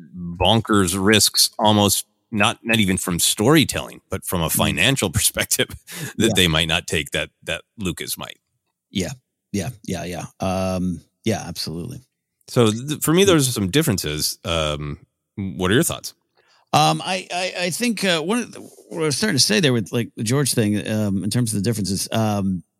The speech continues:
Speaker 2: I, I, I understand it is easy to look at a company like Disney that comes in and bought a, a lot, and it, it does have a sheen on it. Uh, I even think, like, Force Awakens looks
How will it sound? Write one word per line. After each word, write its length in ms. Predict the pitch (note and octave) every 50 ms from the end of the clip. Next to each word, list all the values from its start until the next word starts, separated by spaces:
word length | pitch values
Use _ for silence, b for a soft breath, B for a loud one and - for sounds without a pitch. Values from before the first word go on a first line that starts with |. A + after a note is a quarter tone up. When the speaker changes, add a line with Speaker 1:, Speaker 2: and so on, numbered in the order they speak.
| _ _ _ _ _ _ _ _ _ _ _ _ - - _ _ _ _ _ _
Speaker 2:
I, 680 | - - - D3+ D3+ D#3 - - D3+ D#3+ E3+ E3 D3+ - _ _ _ _ _ _
I, 160 | C#3+ D3+ F3+ G#3+
I 60 | G#3
understand 540 | G3+ F3+ D#3+ C3+ - - C#3+ C#3 C#3 C3+ C3
it 100 | B2+ A#2+
is 200 | A#2 G#2+ - -
easy 380 | - D3 D#3 D3 D3 D#3+ D#3 C3+
to 140 | - C#3+
look 420 | C#3 A#2+ A#2 A2+ A#2 A2+ - - - _ -
at 400 | G2+ G2 G2 F#2+ F#2+ F2+ - - -
a 120 | G#2+ G2
company 360 | G2 - C3 C3 B2+ - C#3 C3
like 220 | A#2+ A#2 A2 F#2
Disney 320 | - G2 G2 F#2+ G2+ G2+ G2
that 100 | F#2+ -
comes 220 | - A2 A2 G2 G#2
in 80 | G#2
and 180 | F#2+ F#2 F#2+ E2+
bought 260 | E2+ F2 F2+ G#2 G#2+
a, 120 | A2+ G#2 - -
a 40 |
lot, 540 | A#2+ G#2+ F2+ E2 E2 E2+ E2 F2 - - - - _ _ _ _ _ _ _ _ _ _ _ -
and 320 | F#2 F2 F2 F2 F2 F2
it, 140 | E2+ - -
it 100 | G#2+ G2
does 220 | G2 A2 C3 B2+ B2+
have 160 | A#2+ G#2+ F2+
a 60 | F2+
sheen 340 | - - - - E2+ E2+ D#2
on 220 | D#2+ D#2 D2+ D#2+
it. 180 | D#2 D#2 - - _ _
Uh, 500 | F#3 - F2 F2 F2 - E2+ E2+ - - -
I 100 | C3+ D3+
even 160 | D3 B2+ G#2+
think, 160 | A#2 B2 A#2
like, 200 | A2+ G#2+ A2 G#2 - _ _ _
Force 240 | - - A#2+ A#2+ -
Awakens 380 | A2+ G#2+ A2+ A2+ A2+ G2+ F2 F2+
looks 240 | F#2 F2 - -